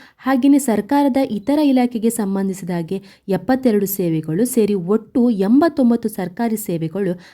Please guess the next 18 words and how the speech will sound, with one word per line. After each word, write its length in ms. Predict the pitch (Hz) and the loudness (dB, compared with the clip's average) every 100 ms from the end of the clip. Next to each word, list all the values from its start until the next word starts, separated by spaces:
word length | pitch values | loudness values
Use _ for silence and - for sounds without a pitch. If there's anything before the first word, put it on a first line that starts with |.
| _ | _
ಪಂಚಮಿತ್ರ 560 | 240 240 294 254 240 220 | 4 4 6 4 2 -2
ಪೋರ್ಟಲ್ 440 | 214 180 175 240 | -2 -4 -2 -4
ಹಾಗೆಯೇ 480 | 240 185 202 220 208 - - | -4 -4 -2 -2 -4 -14 -4
ಪಂಚಮಿತ್ರ 520 | 240 247 285 254 247 | 2 4 6 4 2
WhatsApp 500 | 214 185 220 - 277 | 0 0 0 0 -4
ಚಾಟ್ 220 | - 185 180 | -6 -6 -6
ಮುಖಾಂತರ 500 | 170 165 151 147 165 247 | -8 -6 -6 -4 -2 -2
ಸಾರ್ವಜನಿಕರಿಗೆ 920 | 254 196 226 196 165 160 147 147 269 | 0 0 2 2 -2 -2 -4 0 0
ಲಭ್ಯ 280 | 208 160 175 | 0 0 -4
ಇರತ್ತೆ. 560 | 156 151 156 151 _ _ _ _ _ _ - _ _ _ | -4 -6 -8 -12 _ _ _ _ _ _ -20 _ _ _
ಕಟ್ಟಡ 320 | - 262 285 302 | 2 4 4 6
ನಿರ್ಮಾಣ 400 | 254 220 208 208 | 6 4 0 -2
ಪರವಾನಗಿ 540 | 208 190 180 196 196 185 | -2 -4 -2 -2 -4 -4
ತಗೊಳ್ಳೋದಿಕ್ಕೆ, 800 | 165 156 156 147 147 160 175 - _ _ | -4 -4 -4 -6 -6 -8 -10 -14 _ _
ಹೊಸ 240 | 233 233 302 | 2 4 6
ನೀರು 240 | 254 240 | 6 4
ಪೂರೈಕೆ 440 | 240 214 214 208 214 | 2 -2 -2 -2 -4
ಸಂಪರ್ಕಿಸೋದಿಕ್ಕೆ 1040 | 180 175 180 - 147 165 156 147 151 175 | -4 -6 -6 -10 -12 -10 -8 -8 -10 -10